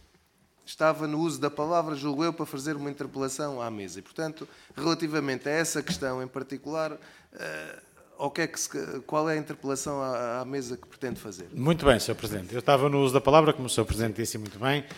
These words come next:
Speaker 2: só que, entretanto, o senhor Presidente
Speaker 1: Diga.
Speaker 2: interrompeu e eu não quis interromper.
Speaker 1: Sim.
Speaker 2: Eh,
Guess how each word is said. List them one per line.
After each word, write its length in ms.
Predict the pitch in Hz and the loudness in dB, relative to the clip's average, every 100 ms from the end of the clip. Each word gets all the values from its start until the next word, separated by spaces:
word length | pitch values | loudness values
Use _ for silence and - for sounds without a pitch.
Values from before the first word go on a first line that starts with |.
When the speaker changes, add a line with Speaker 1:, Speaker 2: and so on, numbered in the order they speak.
| - - _ | -18 -20 _
Speaker 2:
só 180 | - 107 | -8 -6
que, 80 | 104 | -6
entretanto, 380 | 101 98 117 110 | -8 -6 -6 -4
o 40 | |
senhor 120 | - | -6
Presidente 600 | 101 - 123 104 104 - 110 | -8 -6 -4 -4 -8 -12 -10
Speaker 1:
Diga. 160 | 139 | -4
Speaker 2:
interrompeu 560 | 139 139 143 160 180 180 - | 0 2 2 4 4 2 0
e 180 | 143 | 10
eu 100 | 175 | 12
não 160 | 175 160 | 12 8
quis 240 | 139 151 | 6 4
interromper. 640 | 131 123 117 120 101 85 - - | 4 2 2 2 0 -4 -8 -14
Speaker 1:
Sim. 80 | - 95 - - | -14 -16 -18 -12
Speaker 2:
Eh, 480 | 117 120 117 113 107 | -2 0 0 -2 -6